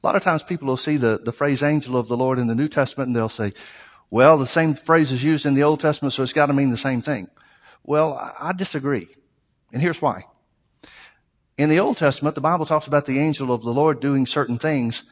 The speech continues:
And in my estimation, we can assume, at least in some cases that it's used, maybe not in every case, but in some cases that the phrase, "Angel of the Lord," is used,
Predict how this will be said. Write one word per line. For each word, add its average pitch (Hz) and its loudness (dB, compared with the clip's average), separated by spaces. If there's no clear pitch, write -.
And 135 0
in 135 0
my 196 2
estimation, 143 0
we 143 0
can 151 0
assume, 151 0
at 131 -2
least 170 2
in 151 0
some 180 2
cases 110 -4
that 98 -6
it's 90 -14
used, 113 -6
maybe 135 0
not 131 2
in 120 -2
every 98 -4
case, 104 -10
but 139 -6
in 147 -2
some 220 -4
cases 113 -4
that 110 -6
the 110 -8
phrase, 120 -2
"Angel 120 -2
of 107 -6
the 110 -4
Lord," 113 -2
is 104 -8
used, 139 -4